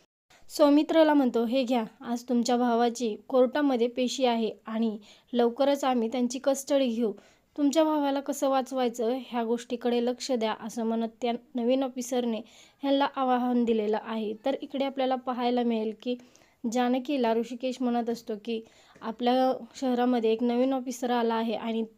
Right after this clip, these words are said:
तो माझी केस हँडल करणार आहे आणि त्याने ही ऑर्डर दिलेली आहे पेशीची, उद्या कोर्टामध्ये माझी पेशी आहे, तुरुंगात जाण्याचा लिफाफा आहे, असं ऋषिकेश जानकीला म्हणतो. तर इथं आपल्याला पाहायला मिळेल की ऋषिकेश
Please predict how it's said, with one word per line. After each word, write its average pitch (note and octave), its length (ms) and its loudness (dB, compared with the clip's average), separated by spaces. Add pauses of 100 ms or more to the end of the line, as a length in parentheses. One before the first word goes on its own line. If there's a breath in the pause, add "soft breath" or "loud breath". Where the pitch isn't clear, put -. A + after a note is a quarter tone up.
(280)
तो C4+ 120 4
माझी B3 280 2
केस A#3 300 -2 (100)
हँडल A#3 320 0
करणार B3 360 -2
आहे G#3+ 220 -2 (480 loud breath)
आणि B3+ 200 0
त्याने C4+ 320 2
ही A#3+ 320 0 (120)
ऑर्डर A#3+ 340 2
दिलेली B3 420 0
आहे A#3 280 -4
पेशीची, A3+ 600 -4 (440 loud breath)
उद्या A#3+ 180 0
कोर्टामध्ये B3 640 0
माझी A3 260 -4
पेशी A3+ 400 -4
आहे, A3 220 -4 (800 soft breath)
तुरुंगात D4 340 4
जाण्याचा C4 500 0
लिफाफा B3 580 -2
आहे, A3+ 320 0
असं A3 320 -4
ऋषिकेश A3+ 480 -2
जानकीला A3+ 500 -2
म्हणतो. G#3 340 -4 (460 soft breath)
तर C#4+ 60 4
इथं C#4+ 240 0
आपल्याला C4+ 340 0
पाहायला B3 460 0
मिळेल A#3 340 -2
की B3 120 2
ऋषिकेश B3 680 -2